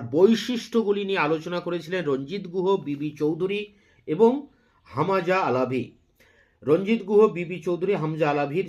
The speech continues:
সেই মতামত এবং তার মধ্যে ডিফারেন্স কী রয়েছে, সেটা নিয়ে আলোচনা করতে হবে। What were the central issue raised the রঞ্জিত গুহ, রণজিৎ গুহ, বিবি চৌধুরী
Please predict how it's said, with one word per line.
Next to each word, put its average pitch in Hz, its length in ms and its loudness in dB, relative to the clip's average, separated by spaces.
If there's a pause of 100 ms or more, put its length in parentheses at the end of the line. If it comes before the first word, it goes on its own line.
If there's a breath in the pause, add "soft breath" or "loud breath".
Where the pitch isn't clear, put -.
সেই 151 160 -4
মতামত 147 580 -4 (220)
এবং 127 160 -8
তার 135 200 -6
মধ্যে 143 280 -6
ডিফারেন্স 147 520 -8
কী 160 120 -10
রয়েছে, 160 380 -6 (480)
সেটা 135 180 -4
নিয়ে 135 180 -6
আলোচনা 117 340 -6
করতে 87 280 -12
হবে। 69 140 -16 (200)
What 175 180 -2 (140)
were 147 200 -2 (100)
the 147 80 -2 (140)
central 214 460 0 (140)
issue 170 280 -6 (460 soft breath)
raised 151 480 0 (100)
the 143 100 4 (240)
রঞ্জিত 185 400 0 (800)
গুহ, 170 260 4
রণজিৎ 160 480 2
গুহ, 151 260 0
বিবি 151 380 -4
চৌধুরী 147 560 -2